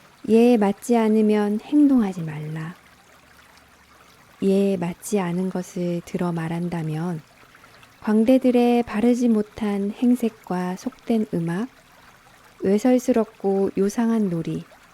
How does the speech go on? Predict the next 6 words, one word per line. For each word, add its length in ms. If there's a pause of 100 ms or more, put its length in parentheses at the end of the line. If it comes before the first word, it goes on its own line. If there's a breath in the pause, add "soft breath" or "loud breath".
(580)
지나치고 1000 (120)
방탕한 680
오락 360
등으로 520 (600)
이를 440
경계하고 920